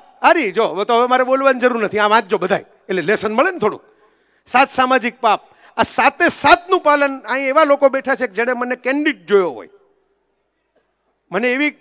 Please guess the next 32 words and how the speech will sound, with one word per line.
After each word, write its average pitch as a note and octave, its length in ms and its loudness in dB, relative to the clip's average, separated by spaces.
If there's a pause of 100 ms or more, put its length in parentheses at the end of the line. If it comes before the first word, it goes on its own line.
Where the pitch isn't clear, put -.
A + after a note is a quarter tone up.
(100)
આમ A#3+ 200 -4
જેને A#3 200 -4
કહેવાય D#4 240 -6
ને C4 80 -4
ઘરની B3 340 -2
અવસ્થામાં A#3 540 -4
જોયો F#3+ 240 -2
હોય. G#2+ 180 -14 (880)
પુરુષાર્થ D4+ 500 4
વિહોણી C4 320 0
સંપત્તિ, A#3+ 500 -4
આજની A#3+ 320 -2
તારીખે C4 380 -2
એવું B3+ 240 -2
બોલવા B3+ 400 2
કે A#3+ 120 -10
લખવાના, A3 540 -4
જ્યાં G3+ 220 -4
સુધી A#3+ 240 -12
શ્રમ D4 360 -2
ન C#4+ 100 -2
કરું A#3+ 240 -8
ત્યાં A3+ 180 -8
સુધી A3 200 -14
સામેથી G#3+ 380 -8
પૈસા G#3 300 -10
એડવાન્સમાં F#3 500 -8
લેતો D#3+ 240 -14
નથી. A2+ 220 -20 (680)
અંતરાત્માના C4+ 800 2
અવાજથી B3 680 0
મેળવેલો, A#3+ 640 -2